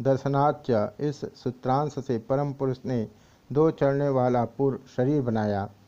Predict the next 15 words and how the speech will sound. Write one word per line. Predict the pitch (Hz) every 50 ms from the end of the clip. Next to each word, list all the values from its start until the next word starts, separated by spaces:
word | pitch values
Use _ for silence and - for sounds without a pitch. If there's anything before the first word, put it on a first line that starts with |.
| _ _ - -
चार | 147 139 147 151 143
पैरों | - - 139 135 135 139 139
वाला | 135 131 131 131 127 127
पुर | 127 - 139 139 139
बनाया | 135 123 127 127 127 127 127 131 131 131 135 - - - - _ _ _ -
और | - 143 147 147
वह | 135 127 113 113 -
पक्षी | - 127 127 - - 156
होकर | 151 127 127 120 117 - 131 127 127 127 127 - - _ _ _ -
उन | 160 151 151
पुरों | 139 - 135 120 123 127
में | 131 131 127 123 -
प्रवेश | - 104 95 113 127 123 -
कर | - - 101
गया। | 104 98 101 98 95 92 90